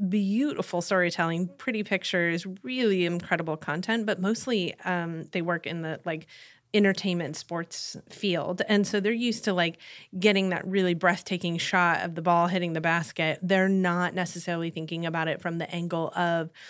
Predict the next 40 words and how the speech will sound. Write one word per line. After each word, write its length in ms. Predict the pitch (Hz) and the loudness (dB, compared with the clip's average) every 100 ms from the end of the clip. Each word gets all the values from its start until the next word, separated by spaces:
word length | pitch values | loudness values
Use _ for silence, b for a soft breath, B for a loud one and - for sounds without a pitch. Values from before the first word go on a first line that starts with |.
| B B _ | B B _
a 420 | 190 180 175 170 - | 2 4 4 0 0
hero's 400 | 185 185 175 - | 2 4 2 0
journey. 480 | 208 233 240 247 220 | 2 4 4 4 4
They're 140 | 180 | 4
not 180 | 170 156 | 2 2
necessarily 320 | 170 180 170 | 0 0 -2
thinking 380 | 175 170 175 170 | -2 -4 -2 0
about 220 | 165 165 | 2 2
it 100 | 165 | 0
from 120 | 175 | -2
the 80 | 170 | -4
angle 320 | 165 160 156 | -4 -4 -4
of 80 | 160 | -4
fundraising 680 | - 196 190 185 185 180 170 | 0 2 4 2 2 0 0
or 60 | 170 | -2
donor, 380 | 160 170 190 190 | 0 2 2 -2
talking 340 | - 175 170 170 | -4 -2 -2 -4
to 180 | - 175 | -2 -2
a 60 | |
donor. 500 | 160 151 170 202 240 B B B B - | 0 -2 0 0 -2 B B B B 2
And 200 | 202 185 | 2 4
so 140 | 196 | 2
it 60 | 190 | 2
makes 200 | 185 190 | -2 -2
a 40 | |
big 180 | 170 160 | -4 -4
difference 500 | 156 156 151 123 - | -6 -4 -4 -4 -4
in 120 | 175 | -6
thinking 260 | 170 170 160 | -6 -6 -4
about 300 | 160 156 - | 0 0 0
your 140 | 170 | -4
partner 580 | 165 - - 233 202 170 | -4 -4 0 2 2 0
being 300 | 165 165 160 | 0 -2 -4
someone, 420 | - 180 175 165 | -2 0 0 -2
your 100 | 165 | -4
film 260 | 143 190 220 | -2 -2 0
partner 300 | 160 147 165 | -2 -4 -4
being 200 | 180 180 | -6 -6
someone 260 | 185 185 | -2 -2
who 240 | 180 180 | -2 -4